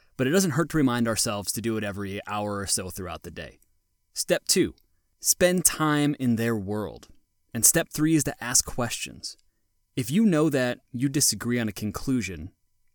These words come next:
you can't argue at the position of the conclusion.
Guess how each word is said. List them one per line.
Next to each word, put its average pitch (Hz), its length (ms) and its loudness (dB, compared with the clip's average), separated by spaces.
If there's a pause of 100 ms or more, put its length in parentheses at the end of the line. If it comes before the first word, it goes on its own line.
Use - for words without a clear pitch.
you 131 100 -4
can't 190 380 -2
argue 110 600 0
at - 180 -8
the - 60 -12
position 123 540 0
of 104 140 -2
the 110 80 -2
conclusion. 104 800 -2